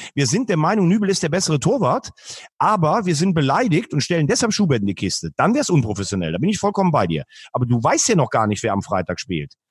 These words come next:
Und ich weiß nicht, ob Nübel so viel besser auch in seiner momentanen Verfassung ist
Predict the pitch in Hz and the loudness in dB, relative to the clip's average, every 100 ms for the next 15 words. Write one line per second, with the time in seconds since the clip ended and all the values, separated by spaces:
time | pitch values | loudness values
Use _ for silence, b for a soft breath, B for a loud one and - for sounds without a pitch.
0 | _ _ _ _ 131 131 - 190 - 151 | _ _ _ _ -2 -2 0 -2 0 2
1 | 196 240 175 214 - - 165 151 220 220 | 2 2 2 2 0 -4 0 2 2 0
2 | 147 170 247 208 160 131 180 240 - 165 | 0 0 0 -2 0 0 2 0 -2 0
3 | 151 143 143 262 240 165 135 135 127 123 | 0 0 0 0 2 2 2 0 0 0
4 | 120 127 147 156 196 | 0 -2 -2 -2 -4